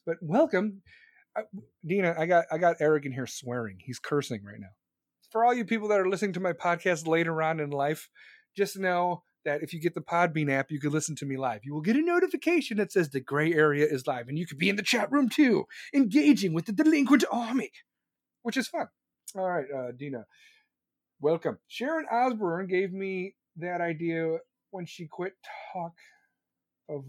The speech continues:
Run C B S, and she really dumped on C B S. Yeah, what they did to her was fucked up. Yep.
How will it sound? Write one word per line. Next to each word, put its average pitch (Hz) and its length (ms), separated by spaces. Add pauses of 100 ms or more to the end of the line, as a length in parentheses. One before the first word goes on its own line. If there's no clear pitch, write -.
Run 143 380
C 139 180
B 135 200
S, 127 200
and 151 120
she 139 100
really 131 280
dumped 127 280
on 123 140
C 120 140
B 113 220
S. - 140 (400)
Yeah, 151 360 (360)
what 175 160
they 170 140
did 156 160
to 139 80
her 127 160
was 113 120
fucked - 320
up. 104 200 (1500)
Yep. 180 280